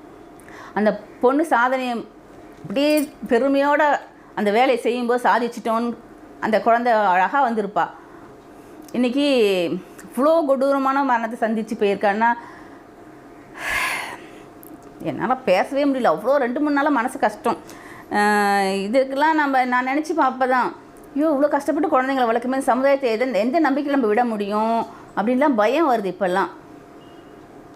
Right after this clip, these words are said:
எந்த ஒரு சோஷியல் மீடியால எடுத்தாலும் ஒரு ஆபாசம் கலந்த ஒரு செயல்களா தான் இருக்கு.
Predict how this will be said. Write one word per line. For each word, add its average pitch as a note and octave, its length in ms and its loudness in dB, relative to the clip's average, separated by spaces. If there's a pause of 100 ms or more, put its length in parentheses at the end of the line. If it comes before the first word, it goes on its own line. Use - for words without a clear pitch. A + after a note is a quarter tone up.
(1300)
எந்த E4 540 2
ஒரு F4 120 2
சோஷியல் C#4+ 400 0
மீடியால A#3+ 220 2
எடுத்தாலும் G#3+ 920 0 (1040)
ஒரு F3 800 2 (720)
ஆபாசம் C#4+ 520 4
கலந்த C#4+ 400 2
ஒரு B3 200 2 (640)
செயல்களா A3 440 2
தான் A3+ 160 0
இருக்கு. F3+ 420 -8